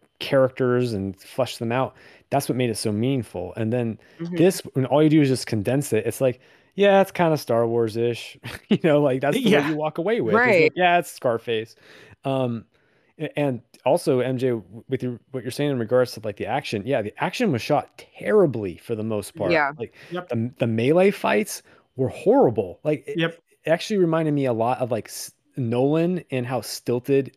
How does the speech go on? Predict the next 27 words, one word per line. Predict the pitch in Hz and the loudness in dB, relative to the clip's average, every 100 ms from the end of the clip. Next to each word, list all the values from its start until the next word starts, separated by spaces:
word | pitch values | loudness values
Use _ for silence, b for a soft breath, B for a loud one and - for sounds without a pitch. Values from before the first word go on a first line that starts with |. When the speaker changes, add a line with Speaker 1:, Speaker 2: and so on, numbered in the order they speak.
| _ | _
Speaker 1:
all | 113 113 | -4 -4
of | |
his | 117 101 | -4 -6
action | 98 - 131 131 | -8 -8 -6 -6
is | 135 | -6
still. | - 151 170 - B B B - | -8 -8 -8 -8 B B B -6
Just | 151 123 | -4 -4
Speaker 3:
Yeah. | 120 | -6
Speaker 2:
Mm. | 175 170 165 160 | -8 -6 -6 -4
Speaker 1:
bad | 139 147 147 | 0 0 0
choreography, | - 135 104 127 151 170 165 156 - | 0 2 2 0 -4 -4 -2 -4 -4
bad | 120 127 123 | 0 0 -2
cuts, | - - 135 156 160 | -8 -2 -2 -2 -4
Speaker 2:
Yeah. | |
Speaker 1:
like, | 156 156 B B _ | -6 -10 B B _
no | 123 151 175 | -2 2 2
pacing | - - 151 - 165 160 | 0 -2 -2 -2 -2 -2
at | 110 | -2
all | 107 131 | -2 -2
to | 147 | -4
them. | 151 156 156 135 | -4 -2 -2 -4
Like, | 120 117 | -4 -4
it | 139 | -8
just, | 131 - - | -8 -18 -14
like, | 170 | 0
Speaker 3:
Really | 214 208 | 4 4
slow. | - - 131 147 147 160 170 | 2 -6 -2 2 2 0 -2